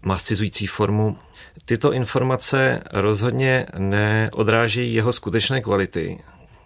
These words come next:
Ten film je velmi zábavný, velmi vtahující. Rozhodně není frustrující jej sledovat, jako třeba některé experimentální filmy dnešní doby, třeba Godardův Knihu obrazů.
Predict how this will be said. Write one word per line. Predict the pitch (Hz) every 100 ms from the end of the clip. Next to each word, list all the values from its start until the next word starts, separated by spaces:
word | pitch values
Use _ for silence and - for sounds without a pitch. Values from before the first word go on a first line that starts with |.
| _
Ten | - 98
film | - 107
je | 107
velmi | 101 104 98
zábavný, | 92 90 104 110 113 113 113 -
velmi | 101 95 92
vtahující. | - 90 110 107 - 113 104 110 - - - - - - - - -
Rozhodně | 92 95 92 104 98 110 107 - - -
není | 98 101 107 113
frustrující | 113 107 - 113 101 -
jej | 117 113
sledovat, | 107 101 95 98 -
jako | 98 95
třeba | - 92 95 95 82 -
některé | 90 90 - 95 98 98 95 -
experimentální | 76 - - 107 104 104 95 98 101
filmy | - 95 101
dnešní | 95 95 - 95
doby, | 92 92
třeba | - 87 90
Godardův | 87 95 92 95 87
Knihu | 95 92
obrazů. | 95 95 98 101 104